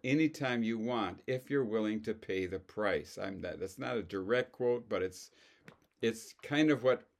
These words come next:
Dick said in quoting Finney. <laughs> So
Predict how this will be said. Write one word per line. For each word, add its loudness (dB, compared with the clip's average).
Dick 8
said 2
in 0
quoting 6
Finney. -2
<laughs> 0
So 2